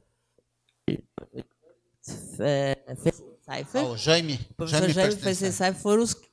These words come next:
Speaker 1: que, eh, construíram, de fato, a proposta que foi pro gabinete, mas eles se deram conta que não iam ter corpo docente pra fazer aquilo que tava sendo proposto e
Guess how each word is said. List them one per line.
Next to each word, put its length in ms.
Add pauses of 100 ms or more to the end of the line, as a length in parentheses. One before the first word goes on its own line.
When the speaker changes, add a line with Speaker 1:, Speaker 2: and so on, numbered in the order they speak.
(180)
Speaker 1:
que, 480 (960)
eh, 120
construíram, 880
de 120
fato, 640 (400)
a 120
proposta 560
que 160
foi 180
pro 140
gabinete, 760
mas 540 (240)
eles 140
se 100
deram 200
conta 220
que 60
não 80
iam 100
ter 140
corpo 240
docente 480
pra 140
fazer 340
aquilo 420
que 160
tava 340
sendo 200
proposto 540 (280)
e 400